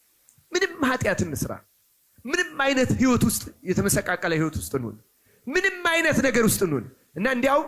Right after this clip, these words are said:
እንደ ዝሙት ያለውን፣ እንደ ቁጣ ያለውን ህሊና ነፍስን የጨለማ መጋረጃ ጋርዶ ነ-፣ ተስፋ ወደ መቁረጥ የሚወስደንን ለሰይጣን ምቹ የሚያደርገንን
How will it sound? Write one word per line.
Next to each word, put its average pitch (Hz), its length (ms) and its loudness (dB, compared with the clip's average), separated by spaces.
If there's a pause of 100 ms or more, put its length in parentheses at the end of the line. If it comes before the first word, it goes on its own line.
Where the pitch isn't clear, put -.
(440)
እንደ 196 240 -2
ዝሙት 220 380 2
ያለውን፣ 156 460 0 (680)
እንደ 208 200 2 (140)
ቁጣ 277 240 -4 (100)
ያለውን 185 420 2 (320)
ህሊና 277 440 2 (140)
ነፍስን 196 420 2 (380)
የጨለማ 240 580 2 (100)
መጋረጃ 226 460 2 (100)
ጋርዶ 208 360 0 (540)
ነ-፣ 208 260 2 (120)
ተስፋ - 280 2 (120)
ወደ 240 180 4
መቁረጥ 269 360 2
የሚወስደንን 233 640 2 (220)
ለሰይጣን 269 640 2 (960)
ምቹ 302 400 2
የሚያደርገንን 285 720 2